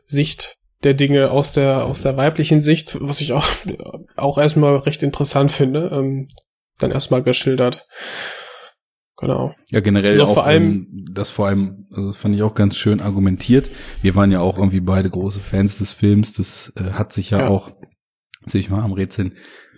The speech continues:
Speaker 2: wir haben, sie hört sich, glaub ich, ziemlich durchs Archiv gehört hier. Das war die Folge, wo du das erste Mal dabei warst, als wir darüber geredet haben, ne?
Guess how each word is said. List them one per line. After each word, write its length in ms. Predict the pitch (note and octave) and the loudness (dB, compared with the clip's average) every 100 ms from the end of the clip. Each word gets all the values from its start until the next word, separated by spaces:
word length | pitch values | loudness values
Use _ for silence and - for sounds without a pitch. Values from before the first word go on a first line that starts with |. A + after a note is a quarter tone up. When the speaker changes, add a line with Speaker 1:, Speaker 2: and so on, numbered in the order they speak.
| _ _ _ | _ _ _
Speaker 2:
wir 220 | F#2+ F#2+ | -8 -2
haben, 480 | G#2 G#2 G2+ F#2+ - - - G#2 | 2 4 4 2 -8 -16 -8 -6
sie 260 | F#2+ G2+ | -2 0
hört 140 | F#2+ - | 0 -2
sich, 160 | G2+ | -4
glaub 160 | A2 F#2+ | 0 0
ich, 100 | F#2 | 0
ziemlich 240 | A2+ G#2+ | 2 2
durchs 220 | A2 G2+ | 2 0
Archiv 400 | - G2 - B2 | -2 -6 0 0
gehört 360 | - F#2 F#2 F#2 | 2 -2 0 -4
hier. 200 | - A2+ | -2 0
Das 240 | G#2 - | 0 -2
war 300 | F#2+ F#2+ G2 | 0 2 2
die 220 | F#2+ F#2+ F#2 | 0 -2 -4
Folge, 580 | - G2+ G#2 G#2 F#2+ | 0 4 6 4 4
wo 120 | F#2 F#2+ | 2 0
du 160 | G#2 A2+ | 2 2
das 160 | G2+ | 2
erste 280 | G2+ G#2+ - | 0 -2 2
Mal 40 | G2 | 4
dabei 360 | F#2+ F2+ A#2+ G2 | 4 2 2 2
warst, 440 | F#2 G2 - - | -2 -6 -12 -12
als 160 | - F#2+ | -8 -4
wir 80 | G2 | -2
darüber 320 | F#2+ F#2+ F2+ | 0 0 -2
geredet 440 | F2+ F#2 F#2 F2+ | -2 -2 -2 -4
haben, 260 | G2+ F2+ F#2 | -6 -4 0
ne? 180 | F#2 | 2